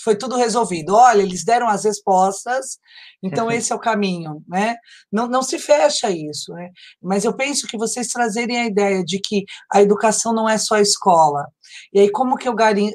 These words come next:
Speaker 1: garanto educação quando eu tenho problema com a alimentação? Quando a-, aquelas pessoas, né? Então, nós temos na, lá na escola o caso de uma,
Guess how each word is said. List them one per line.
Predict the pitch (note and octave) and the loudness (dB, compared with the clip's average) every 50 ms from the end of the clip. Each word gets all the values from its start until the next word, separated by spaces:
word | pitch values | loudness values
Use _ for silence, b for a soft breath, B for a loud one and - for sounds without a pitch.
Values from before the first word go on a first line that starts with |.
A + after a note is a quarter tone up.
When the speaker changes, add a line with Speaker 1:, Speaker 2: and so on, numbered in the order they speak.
| - F3+ | -6 0
Speaker 1:
garanto | F3 G3+ G3 G3 G#3 G3+ G3+ | 2 2 4 4 4 2 2
educação | G#3 F#3+ F#3+ F#3+ - F#3+ F3+ F3+ - - A#3 A3+ A3 G#3 | 0 0 0 0 2 2 2 2 0 -2 0 0 -2 -2
quando | - A3 G#3+ G3+ | -2 -2 0 0
eu | G#3 G3+ | 0 0
tenho | - G#3+ G#3+ G3 | -2 -4 -4 -2
problema | - G#3 G3+ G3+ G#3 G#3 G#3+ G3+ | -2 0 2 2 2 2 0 -2
com | - G#3+ | 0 -2
a | |
alimentação? | G3+ G3 G3 G3 G3 G3 - G3+ G3 G3 - - - F#3+ F3+ E3+ D#3+ E3 - _ _ _ _ B B B B B B B B | 0 0 0 -2 -2 -4 -2 -2 -2 -2 -2 -2 -2 -2 -2 -2 -4 -8 -14 _ _ _ _ B B B B B B B B
Quando | - A#3+ A#3+ A#3+ A3+ A#3 G#3+ B B B B - - | 0 0 2 2 2 0 -2 B B B B -4 -4
a-, | F#3 - G3+ G#3 | -2 0 0 0
aquelas | G3+ - B3 A#3+ A#3+ A#3 - | 2 4 4 4 4 4 4
pessoas, | A3 G3+ G3+ - B3+ A3+ G#3 | 4 4 4 4 0 0 0
né? | A3+ G#3+ | 0 -2
Então, | G3 A#3 A#3 A3 | -2 -4 -4 -2
nós | G#3+ G#3+ G#3 - | -2 -4 -4 -2
temos | - A3 A3 A3 G#3 F#3 G3 F#3 | -2 -2 -2 -2 -4 -6 -6 -4
na, | F#3+ F#3+ G3 F#3+ F3+ E3 | -2 0 0 0 0 0
lá | F3 F#3 F#3+ F#3+ | 2 2 2 2
na | F#3 F3+ | 2 0
escola | F#3 - - - - A3 A3+ A#3+ A#3 A3 G3 | -2 -2 -2 2 4 6 8 8 6 6 2
o | - | 0
caso | - G#3+ G3+ G#3 G3 G3+ G3 | 0 0 0 0 0 0 -2
de | - - G3+ | -2 -2 0
uma, | G3 F#3+ G3 F#3 F3+ F3 F3 F3 | 0 2 2 0 0 0 -2 -4